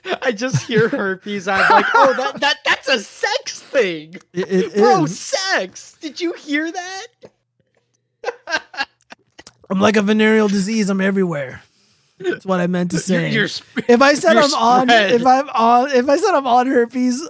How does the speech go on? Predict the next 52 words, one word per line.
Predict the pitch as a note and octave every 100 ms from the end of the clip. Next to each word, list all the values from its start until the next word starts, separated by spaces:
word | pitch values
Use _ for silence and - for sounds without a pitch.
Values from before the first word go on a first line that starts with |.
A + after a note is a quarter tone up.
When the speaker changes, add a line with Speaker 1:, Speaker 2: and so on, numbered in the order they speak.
| -
Speaker 2:
uh, | A3 G#3+
that | A#3+
is | D#4 G#3+
my | F#3+ A3+ B3+
bad. | G#3 A3+ G3 G3 - _
Hold | - A#3+
on, | G#3
let | B3
me, | D#4+ E4
let | A#3+
me | D4
read | D4
some | C4 C4+
of | C#4
these | F4
comments. | - B3 G#3+ G#3+ G#3+ B3
Hold | G3+ F#3+
on, |
let | G#3
me |
pull | G3+ G#3
up |
my | G3
Restream | F3+ F3+ G3 F#3 F3
chat. | F3 D#3 D3 - - _ _ - -
Yeah. | G3+ C4+ A3+ G3+
Oh, | B3
by | G#3 C#4
the | C4+
way, | A#3 A3+
the, | G#3 A3+
the | G#3+ G#3+
re-, | A#3+ - _ _ G#3
things | A3 C#4+ D4+
are | C#4+
a |
little | A#3 A#3+ G#3
bit | A3 F#3+ E3+ _ _
slower | - - A#3 A3 A3 B3 A#3+ G#3 F#3+ F#3+ F#3+
on | F#3+ F#3+
navigating | G3+ G#3+ G#3 G#3 F#3+
through | F#3 G3+
stuff. | - F#3+ D3 C#3 - _ _
You | G3 A3
guys, | C4+ C#4 A3+
the | A3
chat | - B3+ A3
might | A3 A3+
not | G#3+
notice | G3 G3+ G#3
this, | F#3+
but | E3+ F3+ -